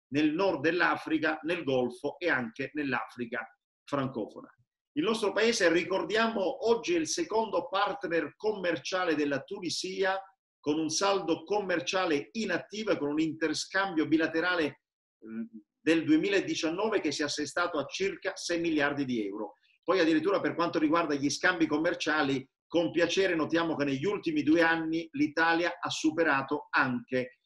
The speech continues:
il competitor, definiamolo così, Francia. Questo ci fa gran piacere e poi chiederemo a lei qualche notizia in più su questo.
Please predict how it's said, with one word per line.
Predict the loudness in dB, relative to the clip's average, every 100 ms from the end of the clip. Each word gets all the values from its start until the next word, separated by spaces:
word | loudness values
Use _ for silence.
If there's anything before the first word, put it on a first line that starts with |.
| 0
il | 0 2
competitor, | 2 2 4 4 4 2 0 2
definiamolo | 0 0 2 2 2 2
così, | 2 2 2 2
Francia. | 0 0 2 0 -4 -8 -10 -14 _
Questo | 0 2 0
ci | 0 0
fa | 2 2 2
gran | 2 2 2
piacere | 2 0 2 2 2 0 -6 _
e | -2 2
poi | 2
chiederemo | 4 4 6 4 4
a |
lei | 4 4
qualche | 2 2 2
notizia | 2 0 2 0
in |
più | 2
su | 2 2
questo. | 0 -2 -4 -8